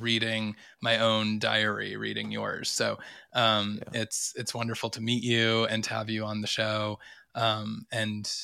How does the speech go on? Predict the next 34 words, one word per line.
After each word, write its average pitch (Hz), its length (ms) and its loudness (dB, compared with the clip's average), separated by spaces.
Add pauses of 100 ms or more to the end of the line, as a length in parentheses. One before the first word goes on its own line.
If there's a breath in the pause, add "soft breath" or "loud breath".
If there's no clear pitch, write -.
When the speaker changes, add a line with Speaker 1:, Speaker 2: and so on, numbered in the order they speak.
(200)
Speaker 1:
I 113 100 -2
will 110 120 0
definitely 110 500 -4
be 107 360 -4 (120)
reading 117 320 4
this, 120 280 2 (300)
continuing 135 460 4
this 123 180 4
one 117 160 4
and 110 100 4
then 107 140 2
reading, 107 520 2
uh, 107 220 0
your 110 140 -2
next 117 320 -2
one, 98 280 -6
because 110 340 -8
I'm 110 100 -8
sure 113 220 -2
this 107 220 -4
one's 107 160 -8
gonna 107 180 -8
be 110 220 -8
a 104 60 -10
New 107 120 -6
York 101 220 -12
Times 107 260 -12
bestseller, 110 520 -6
just 113 240 -8
like - 140 -14
the - 80 -14
first. - 460 -6
Speaker 2:
Thank - 20 -20
you, - 180 -8